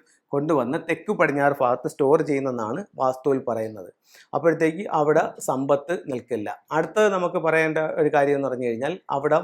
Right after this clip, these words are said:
വാസ്തുവിൽ ഗേറ്റ് വരുന്നതും ഒരു പ്രധാന പ്രശ്നമായി ഇതിനകത്ത് കാണുന്നുണ്ട്. അപ്പോൾ ഇത്തരം കാര്യങ്ങൾ നമുക്ക് സാമ്പത്തിക നഷ്ടത്തിനുള്ള ഇതുണ്ടാക്കുമെന്നുള്ളതാണ്. ഇത് ഒരു കാര്യം. ഇനി മറ്റൊരു കാര്യം, ഫെങ് ഷുയ് പ്രകാരം ഒരു വീടിൻ്റെ സമ്പത്തിൻ്റെ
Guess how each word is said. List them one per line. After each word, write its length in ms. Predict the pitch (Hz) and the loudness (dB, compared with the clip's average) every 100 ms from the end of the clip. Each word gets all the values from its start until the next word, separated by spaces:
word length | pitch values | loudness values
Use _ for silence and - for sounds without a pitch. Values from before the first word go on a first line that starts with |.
| 143 | 0
വാസ്തുവിൽ 540 | 127 131 - 196 175 160 131 | 0 0 -2 -2 0 -2 2
ഗേറ്റ് 320 | 139 165 208 143 | 4 4 4 4
വരുന്നതും 400 | 123 120 117 175 _ _ _ 156 | 4 0 -2 -6 _ _ _ 2
ഒരു 120 | 156 | 4
പ്രധാന 340 | 151 147 139 151 - | 4 4 4 2 2
പ്രശ്നമായി 480 | - 143 120 131 208 - | 2 2 4 2 2 4
ഇതിനകത്ത് 340 | 139 123 185 196 | 6 4 4 4
കാണുന്നുണ്ട്. 440 | 185 160 107 87 - | 4 4 0 -2 0
അപ്പോൾ 160 | 175 156 | 4 4
ഇത്തരം 300 | 151 185 196 170 | 4 2 4 8
കാര്യങ്ങൾ 320 | 143 143 165 147 | 8 8 4 0
നമുക്ക് 200 | 143 147 | 0 2
സാമ്പത്തിക 500 | 147 143 160 156 160 160 - _ _ 139 | 2 2 0 2 4 4 -2 _ _ -4
നഷ്ടത്തിനുള്ള 500 | - 143 135 117 160 - | -2 -2 0 0 -2 -2
ഇതുണ്ടാക്കുമെന്നുള്ളതാണ്. 920 | 143 127 127 127 135 113 104 95 82 _ - 185 | -2 0 2 2 0 -4 -6 -10 -12 _ -8 4
ഇത് 100 | 185 | 6
ഒരു 120 | 165 135 | 6 6
കാര്യം. 260 | 98 90 - _ _ - _ 233 | 4 2 -6 _ _ -20 _ 2
ഇനി 160 | 254 262 208 | 2 2 2
മറ്റൊരു 360 | 190 - 233 143 | 2 4 4 4
കാര്യം, 300 | 101 104 104 _ _ _ - | 0 -4 -10 _ _ _ 2
ഫെങ് 200 | 208 220 | 2 6
ഷുയ് 160 | 254 233 | 6 8
പ്രകാരം 400 | 196 190 190 202 196 | 8 10 8 6 0
ഒരു 100 | 185 170 | 2 6
വീടിൻ്റെ 420 | 170 175 170 185 - - | 6 4 2 0 -2 2
സമ്പത്തിൻ്റെ 680 | 165 175 175 196 202 196 | 4 4 2 2 0 -2